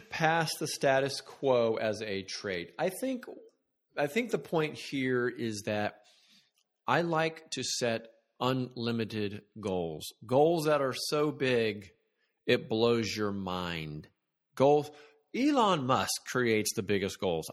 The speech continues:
"I want to colonize Mars." You think he's pushing past the status quo? "I want to build tunnels underneath the earth for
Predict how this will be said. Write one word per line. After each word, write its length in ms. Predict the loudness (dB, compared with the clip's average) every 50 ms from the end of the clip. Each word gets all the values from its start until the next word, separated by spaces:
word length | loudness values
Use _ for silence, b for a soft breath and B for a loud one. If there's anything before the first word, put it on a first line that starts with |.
| -4 0
"I 260 | 2 4 6 6 4
want 440 | 4 2 2 2 2 2 0 -2 -4 0 2
to 180 | 4 4 4
colonize 600 | 2 2 2 4 4 4 4 2 2 2 2 2
Mars." 480 | 4 4 4 4 4 0 -2 -4 -8 b b b b b b _
You 100 | 0 4
think 160 | 4 4 4 4
he's 160 | 2 -4 -2
pushing 340 | 0 2 0 2 0 0 0
past 260 | 2 2 2 0 -2
the 100 | -6 -6
status 320 | -2 -2 0 0 0 -2 -4
quo? 460 | -4 -2 -2 0 0 -2 -4 -4 -8 _ _ _ _ _ _ _ _ _ _ _ _ _ _ _ _ _ _ _ _ _ _ 0
"I 180 | 2 4 6 6
want 200 | 6 6 4 2
to 60 | 0
build 380 | 0 2 2 2 2 0 -4
tunnels 540 | -2 2 4 4 4 4 2 0 -2 -4 -8 b b b b _ _ _ _ _ _ _ _ _ _ _ 2
underneath 540 | 4 4 6 4 4 4 2 2 2 2 2
the 140 | 4 6
earth 280 | 6 6 4 2 0 -6 -10 -10 -12 -16 _ _ _ _ _ _
for 260 | -4 -4 -4 -4